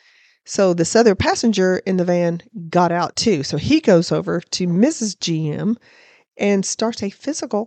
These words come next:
confrontation. By the way, both drivers and the passenger of the V W are in their seventies. Video and witness statements show Lukowski proceeding to the passenger side of the V W. Once Lukowski got to the passenger side,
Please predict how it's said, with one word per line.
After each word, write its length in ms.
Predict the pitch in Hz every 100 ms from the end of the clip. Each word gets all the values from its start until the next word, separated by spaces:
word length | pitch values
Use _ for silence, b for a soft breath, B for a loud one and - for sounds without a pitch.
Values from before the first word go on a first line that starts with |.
| -
confrontation. 840 | 202 196 285 - 349 - 131 170 _
By 360 | 180 156 185 262
the 120 | 339
way, 460 | 262 160 170 175 - -
both 380 | 147 165 233
drivers 520 | - 180 180 196 - -
and 140 | 208 196
the 40 |
passenger 460 | - 196 202 196 190
of 120 | 190
the 80 | 185
V 140 | 196
W 340 | 180 165 165 165
are 120 | 175 185
in 200 | 240 247
their 140 | 180
seventies. 1040 | - - - - 220 170 - - - - _ _
Video 380 | - 185 240 269
and 140 | 294 208
witness 300 | - 202 -
statements 800 | - - - 165 160 202 - -
show 380 | - - 160 175
Lukowski 640 | 180 - 202 220 - 175
proceeding 480 | - 170 - 247 302
to 80 | -
the 100 | 180
passenger 440 | - 160 151 139
side 300 | 156 - 151
of 140 | 156 175
the 100 | 156
V 160 | 165
W. 380 | 147 135 123 - - _ _ _ _ _ _
Once 300 | 185 277 381
Lukowski 540 | 226 - - - 151
got 240 | 175 170 -
to 120 | 160
the 80 | 160
passenger 480 | - 226 - 196 175
side, 320 | 180 170